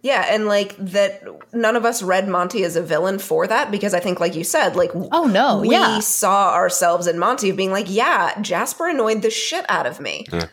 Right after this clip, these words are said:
Speaker 1: Like,
Speaker 2: <laughs> Yeah,
Speaker 1: I am
Speaker 2: but,
Speaker 1: annoyed.
Speaker 2: but he was going through a lot of shit.
Speaker 1: Yeah.
Speaker 2: So, like, it makes sense, yeah.
Speaker 1: It makes sense, but, like, that doesn't mean that I'm still not gonna feel the things that I'm gonna feel. Um,
Speaker 2: Right,
Speaker 1: yeah.
Speaker 2: yeah.
Speaker 1: And then, um,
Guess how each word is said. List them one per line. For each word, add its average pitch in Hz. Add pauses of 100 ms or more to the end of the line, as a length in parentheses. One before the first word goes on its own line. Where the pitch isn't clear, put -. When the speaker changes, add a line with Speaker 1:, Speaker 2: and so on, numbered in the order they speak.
(200)
Speaker 1:
Like, 190
Speaker 2:
<laughs> -
Yeah, 311
Speaker 1:
I 240
am 247
Speaker 2:
but, 240
Speaker 1:
annoyed. 226
Speaker 2:
but 254
he 277
was 277
going 226
through 240
a 247
lot 170
of 233
shit. 381
Speaker 1:
Yeah. 339
Speaker 2:
So, 254
like, 220
it -
makes 202
sense, -
yeah. 269
Speaker 1:
It 233
makes 226
sense, 180
but, 214
like, 220 (800)
that 202 (240)
doesn't 190
mean 190
that 185
I'm 180
still 180
not 175
gonna 175
feel 151
the 208
things -
that -
I'm 190
gonna 254
feel. - (360)
Um, 196
Speaker 2:
Right, 370
Speaker 1:
yeah. 254
Speaker 2:
yeah. 247
Speaker 1:
And 240
then, 233
um, 190